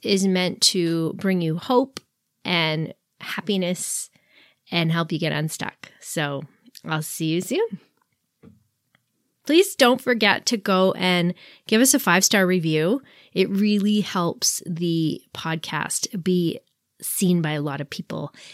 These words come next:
And we want to get up there because our message is so important. And it's really, I think, life-changing,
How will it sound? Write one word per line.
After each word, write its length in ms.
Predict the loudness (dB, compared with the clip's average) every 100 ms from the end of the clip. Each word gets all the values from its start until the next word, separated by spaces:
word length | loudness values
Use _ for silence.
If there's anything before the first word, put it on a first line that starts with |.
| -20 _
And 300 | -4 0 0
we 160 | 0 -2
want 220 | 0 0
to 80 | 0
get 400 | 0 -2 -2 -4 -8
up 220 | -10 -8
there 460 | -10 -10 -8 -8 -10 -16 -20 -20 _
because 380 | -2 0 0 0
our 160 | -2
message 420 | 0 0 -2 -2 -2
is 140 | 0
so 160 | 0 0
important. 560 | -4 -4 -6 -4 -6
And 200 | -4 -6
it's 200 | -4 -6
really, 600 | -6 -4 -4 -2 -4 -6 -10 _ _ _ _ _ _ _ _
I 100 | 2
think, 280 | 4 2 -4 -4
life-changing, 920 | 0 0 0 0 0 -2 -4 -6 -10